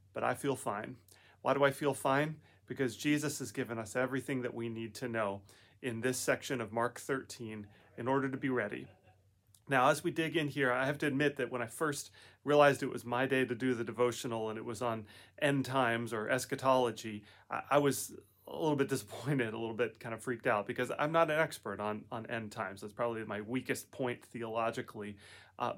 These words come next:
but actually, I think that's a good thing, because, uh, I think that if we, we read this and, and take what Jesus has to say to us, um, it gives us everything we need to know, and we don't have to get so focused in on the details of the when and the how, and,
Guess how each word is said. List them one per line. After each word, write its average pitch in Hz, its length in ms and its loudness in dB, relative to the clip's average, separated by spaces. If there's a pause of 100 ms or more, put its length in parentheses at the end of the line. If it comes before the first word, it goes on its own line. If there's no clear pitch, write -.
(120)
but 185 360 4
actually, 214 280 0
I 247 40 -4
think 294 180 -4
that's 427 160 0
a 370 60 0
good - 280 -2
thing, 101 420 -8
because, 139 420 -4 (500)
uh, 147 120 -4 (100)
I 143 80 -2
think 208 260 -4
that - 180 2
if - 140 -8
we, 143 300 -2
we 135 160 -2
read 160 340 -6
this 160 380 -2
and, 127 240 -4
and 127 120 -10
take 196 340 -6
what 160 220 -4
Jesus 151 420 -6
has 139 240 -6
to 185 100 -10
say 113 320 -6
to 104 240 -10
us, 98 260 -10 (480)
um, 117 300 0 (500)
it 147 140 -6
gives 202 180 -2
us 262 140 -2
everything 226 340 -4
we 180 100 2
need 143 260 -2
to - 100 -8
know, 107 420 -2 (260)
and 131 80 -4
we 135 80 0
don't 185 200 0
have 180 240 -2
to - 100 -10
get 147 240 -6
so 165 160 -6
focused - 480 -6
in 147 160 -2
on 123 100 -2
the 123 80 -2
details 113 540 -8
of 107 140 -16
the 113 80 -10
when 113 420 -4
and 107 100 -10
the 104 160 -10
how, 117 360 -4
and, 107 160 -10